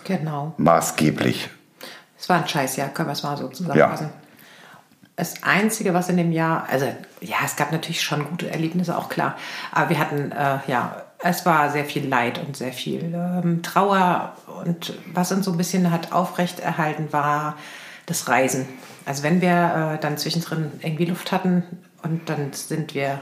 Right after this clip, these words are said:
Speaker 1: gereist und das war auch echt lebensnotwendig.
Speaker 2: Zumal wir es aufgrund des ganzen Beefs, d-, den wir so hatten,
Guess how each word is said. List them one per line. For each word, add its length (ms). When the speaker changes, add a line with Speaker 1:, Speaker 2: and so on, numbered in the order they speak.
Speaker 1:
gereist 540
und 120
das 180
war 140
auch 140
echt 240
lebensnotwendig. 880
Speaker 2:
Zumal 600
wir 360
es 380
aufgrund 500
des 180
ganzen 440
Beefs, 480
d-, 60
den 320
wir 100
so 220
hatten, 440